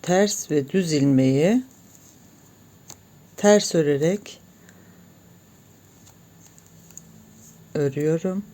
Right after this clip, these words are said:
Sıradaki artırdığımız ilmeklerden ilkini alıyorum. Üzerine dolama yapıyorum. İkincisini ters örüyorum.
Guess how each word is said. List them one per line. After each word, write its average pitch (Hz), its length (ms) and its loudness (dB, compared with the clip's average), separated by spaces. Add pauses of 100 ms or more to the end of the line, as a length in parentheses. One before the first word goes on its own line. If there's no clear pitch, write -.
(680)
Sıradaki 214 680 4
artırdığımız 190 760 0
ilmeklerden 143 760 -2
ilkini 202 520 0
alıyorum. 208 640 4 (640)
Üzerine 185 480 6
dolama 147 360 4
yapıyorum. 127 580 -2 (840)
İkincisini 185 920 0 (680)
ters 170 400 0
örüyorum. 220 540 6